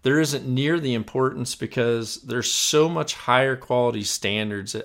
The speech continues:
with these arrows coming out of the factories. Unless you're buying arrows that are, you know, pretty much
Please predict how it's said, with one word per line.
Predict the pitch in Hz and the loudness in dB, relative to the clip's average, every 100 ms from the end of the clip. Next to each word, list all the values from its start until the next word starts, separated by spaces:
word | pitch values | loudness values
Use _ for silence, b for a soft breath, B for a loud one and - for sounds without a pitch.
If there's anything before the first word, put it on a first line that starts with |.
| - | -12
with | - 104 98 | -10 -8 -6
these | 104 104 | -6 -4
arrows | 101 107 107 101 | -2 -2 -2 -4
coming | - 101 101 | -8 -6 -4
out | 101 | -4
of | 98 | -6
the | |
factories. | - 101 98 107 - 98 92 - - B B B B B | -2 2 2 0 -6 -8 -6 -8 -12 B B B B B
Unless | - 135 147 220 - | -4 0 2 0 0
you're | 240 190 | -2 0
buying | 143 127 139 135 - | 2 4 2 0 -4
arrows | - 120 120 117 113 104 - - _ - | -4 0 0 0 -4 -6 -10 -14 _ -2
that | 110 110 | 2 4
are, | 107 101 101 _ _ _ _ _ - | 2 -2 -8 _ _ _ _ _ -6
you | 117 | -2
know, | 107 | -2
pretty | - 165 160 | -2 -2 0
much | 139 120 110 - - | 0 0 -2 -6 -8